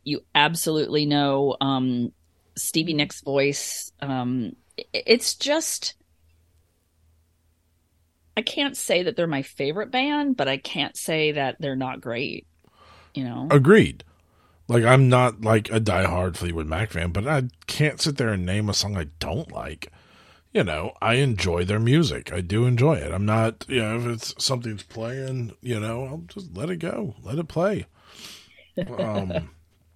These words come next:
Speaker 1: <laughs>
Speaker 2: yeah, that, the strife that came, <laughs> that, that led to this, that album is incredible. Like, so the album beforehand, the,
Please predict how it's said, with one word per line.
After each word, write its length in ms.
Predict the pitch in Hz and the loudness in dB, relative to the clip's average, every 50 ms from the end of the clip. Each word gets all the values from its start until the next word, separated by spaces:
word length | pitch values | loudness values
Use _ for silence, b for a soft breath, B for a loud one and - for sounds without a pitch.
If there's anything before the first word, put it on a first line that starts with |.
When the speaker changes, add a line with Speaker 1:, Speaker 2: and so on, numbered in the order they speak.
| _ | _
Speaker 1:
<laughs> 540 | _ _ _ _ _ _ _ - - _ - | _ _ _ _ _ _ _ -20 -20 _ -8
Speaker 2:
yeah, 360 | - 135 156 170 180 160 110 | -4 0 4 4 4 4 2
that, 340 | 90 95 117 131 139 139 139 - _ _ _ _ _ _ _ _ _ _ _ _ _ _ _ _ _ _ _ _ _ _ _ _ _ _ _ _ _ _ - | 0 0 0 0 0 0 -4 -8 _ _ _ _ _ _ _ _ _ _ _ _ _ _ _ _ _ _ _ _ _ _ _ _ _ _ _ _ _ _ -14
the 240 | 131 127 117 113 101 | -8 -4 -2 0 2
strife 680 | - - - - - 143 131 160 180 175 131 - - - | 2 2 2 2 2 2 4 6 6 6 4 2 -2 -4
that 360 | 104 98 92 87 - - - | -4 -4 -4 -4 -6 -10 -8
came, 400 | - - 117 127 120 113 107 107 | -4 0 0 2 2 0 0 2
<laughs> 20 | |
that, 200 | 110 110 127 113 87 | 4 4 4 4 6
that 200 | - 131 110 90 | 4 4 4 4
led 340 | 101 107 123 131 143 131 110 | 6 8 10 10 10 10 6
to 120 | - 107 | 4 4
this, 200 | 104 104 104 98 | 4 4 4 2
that 300 | 90 90 - 104 107 107 | 2 2 2 4 4 6
album 520 | 107 110 113 139 139 123 95 80 78 80 82 | 6 6 6 6 6 4 4 2 0 -2 -4
is 580 | 82 82 80 80 - - - - - - - - B B B B B B B B B B _ _ | -4 -4 -4 -2 0 0 0 0 0 -2 -4 -6 B B B B B B B B B B _ _
incredible. 720 | - 127 113 101 95 - 117 147 139 87 - 57 58 65 67 78 | -2 0 0 0 0 2 2 4 4 2 0 -6 -12 -14 -10 -4
Like, 300 | 101 107 98 95 - - B B B B B B B B B B B B B | -2 0 0 -2 -2 -6 B B B B B B B B B B B B B
so 220 | - - - 160 139 | -2 6 8 10 10
the 160 | 127 127 127 | 10 10 8
album 300 | 123 123 160 180 175 147 | 8 8 10 10 8 8
beforehand, 640 | 120 107 - - 160 160 151 110 98 90 82 82 82 | 6 4 2 4 6 6 8 6 6 4 2 0 0
the, 140 | 85 87 82 | 0 -2 -2